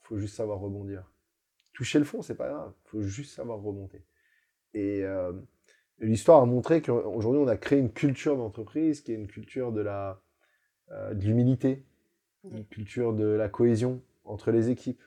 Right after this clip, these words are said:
Speaker 1: comment on bosse ensemble, comment on, on réussit tous ensemble.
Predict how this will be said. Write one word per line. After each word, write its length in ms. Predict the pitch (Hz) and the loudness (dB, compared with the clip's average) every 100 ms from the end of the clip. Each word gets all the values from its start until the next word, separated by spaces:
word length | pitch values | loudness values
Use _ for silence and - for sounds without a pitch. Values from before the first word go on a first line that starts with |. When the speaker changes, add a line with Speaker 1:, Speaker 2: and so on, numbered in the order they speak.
| _ _ _ _ | _ _ _ _
Speaker 1:
comment 260 | - 110 113 | -8 -4 0
on 60 | |
bosse 220 | 113 104 127 | 2 0 -2
ensemble, 380 | 113 135 127 | -4 -4 -4
comment 340 | - 110 113 110 | -4 -4 -2 -2
on, 240 | 110 107 - | -2 -4 -2
on 100 | 110 | 4
réussit 440 | 120 143 - 143 | 8 6 4 -6
tous 160 | 143 135 | -6 -8
ensemble. 320 | 120 107 | -8 -12